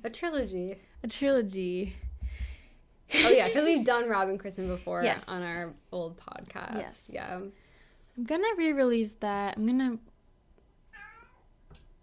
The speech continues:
Speaker 2: Fitz, put that together, but I don't know when we're gonna do that.
Speaker 1: Mm-hmm.
Speaker 2: I mean, you guys could just listen to it on
Speaker 1: <laughs>
Speaker 2: the, another bite, but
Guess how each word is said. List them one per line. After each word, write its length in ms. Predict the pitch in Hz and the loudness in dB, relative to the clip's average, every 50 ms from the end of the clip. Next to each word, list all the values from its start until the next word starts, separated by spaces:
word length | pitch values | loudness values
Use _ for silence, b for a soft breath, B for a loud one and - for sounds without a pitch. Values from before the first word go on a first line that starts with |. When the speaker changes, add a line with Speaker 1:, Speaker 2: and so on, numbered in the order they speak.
| - - 156 - - - - - _ _ | -20 -20 -20 -20 -20 -20 -20 -20 _ _
Speaker 2:
Fitz, 440 | - 571 605 554 - - - - - - b b b - | -2 -2 -2 -2 -2 -8 -14 -16 -16 -18 b b b -6
put 180 | - 330 330 - | -4 -4 -2 0
that 180 | 349 330 320 | 0 0 0
together, 600 | - 269 226 220 233 220 214 208 208 202 202 202 196 | -2 -4 0 2 2 2 2 2 0 0 0 -2 -2
but 200 | 190 190 - - | -2 -4 -2 0
I 60 | 214 | 0
don't 120 | 220 247 | 2 4
know 80 | 262 269 | 4 4
when 140 | 247 233 214 | 4 4 4
we're 100 | 208 196 | 2 0
gonna 160 | 185 190 185 | -4 -8 -10
do 140 | 185 - - - | -10 -12 -14 -14
that. 80 | - 202 | -10 -10
Speaker 1:
Mm-hmm. 400 | 190 185 175 170 170 165 165 175 185 185 - - | -8 -8 -8 -10 -10 -12 -12 -14 -14 -12 -4 -2
Speaker 2:
I 40 | |
mean, 120 | 247 285 311 | 2 4 4
you 80 | 339 | 6
guys 160 | 320 339 320 - | 6 6 6 6
could 120 | - 208 | 2 0
just 160 | 208 196 - | -2 0 -2
listen 280 | 180 175 180 - 190 180 | -4 -6 -6 -8 -10 -8
to 100 | - 202 180 | -6 -4 -4
it 140 | 180 175 | -4 -4
on 100 | 185 185 | -2 0
Speaker 1:
<laughs> 0 | |
Speaker 2:
the, 300 | 233 240 - 220 226 226 220 214 B B B B B | 0 0 -2 -2 -6 -6 -8 -8 B B B B B
another 260 | 233 240 240 226 226 | 0 2 2 2 2
bite, 400 | 208 208 214 208 208 214 - - | 2 0 0 0 0 0 -2 -2
but 240 | - 202 - - | -4 -4 -6 -6